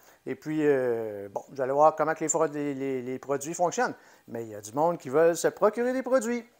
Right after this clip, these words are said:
Alors, regardez à l'écran, sous la flèche, il y a un fichier No Point de Vente. C'est un fichier P D F.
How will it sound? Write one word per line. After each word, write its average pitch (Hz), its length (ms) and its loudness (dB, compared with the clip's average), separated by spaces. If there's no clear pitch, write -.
Alors, 170 540 2
regardez 156 440 4
à 190 100 4
l'écran, 180 340 -4
sous - 200 -6
la 247 160 6
flèche, - 500 -2
il 135 60 -6
y 147 40 -2
a 151 40 0
un - 20 0
fichier 233 280 -4
No 226 220 4
Point 202 240 2
de 143 60 -6
Vente. 180 180 -2
C'est 143 180 -6
un 165 80 6
fichier 175 240 0
P 180 160 2
D 160 260 2
F. - 280 -14